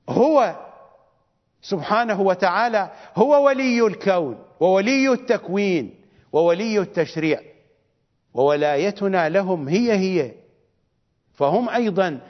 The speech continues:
أولياء الكون وأولياء التكوين وأولياء التشريع. ما هو هذا المعنى؟ "من والاكم فقد والى الله"،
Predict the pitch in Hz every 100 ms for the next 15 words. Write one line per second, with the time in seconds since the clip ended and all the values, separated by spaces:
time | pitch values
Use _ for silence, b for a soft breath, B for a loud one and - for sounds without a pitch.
0 | B 160 170 165 185 247 240 240 185 214
1 | 208 185 165 113 - b - 160 165 165
2 | 175 226 254 - 233 - 233 214 214 240
3 | 254 254 269 285 B - 180 170 170 170
4 | 165 135 120 - 104 - 90 76 _ _
5 | _ _ _ _ _ 92 101 120 165 180
6 | 151 117 117 113 98 95 92 _ _ _
7 | _ 117 135 131 131 127 120 151 180 180
8 | 175 165 139 131 131 120 156 170 147 117
9 | 95 92 92